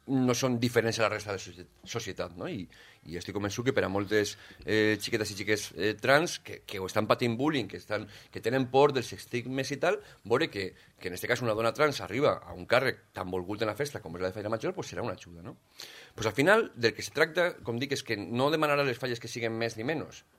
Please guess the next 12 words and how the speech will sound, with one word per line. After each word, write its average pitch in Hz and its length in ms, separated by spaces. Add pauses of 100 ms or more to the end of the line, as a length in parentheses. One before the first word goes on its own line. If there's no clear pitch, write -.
simplement 120 400
que 117 120
continuen 107 360
evolucionant 143 640 (400)
i 95 80
en 92 80
el 92 80
cas 107 160
de 123 80
les, 123 300 (100)
dels 117 560
xiquets, 139 480